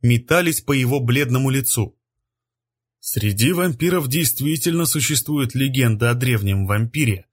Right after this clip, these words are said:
настолько древнем, что с некоторых пор он просто невидим. Никто не может почувствовать, когда он проходит рядом. Лет полтораста назад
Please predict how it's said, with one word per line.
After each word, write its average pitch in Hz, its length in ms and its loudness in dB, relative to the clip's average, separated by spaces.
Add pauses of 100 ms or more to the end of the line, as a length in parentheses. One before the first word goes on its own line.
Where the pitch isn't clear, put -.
(200)
настолько 127 800 0
древнем, 120 580 2
что - 280 -2
с - 160 -2
некоторых 113 640 -2
пор 143 360 -2 (340)
он 143 300 2
просто 135 440 0
невидим. 113 580 2 (500)
Никто 110 680 -2
не 147 100 2
может 139 400 -2
почувствовать, 120 920 -4 (580)
когда 113 360 0
он 135 180 -2
проходит 131 500 -2
рядом. 113 480 -2 (540)
Лет 113 560 0
полтораста 151 960 0
назад 107 560 0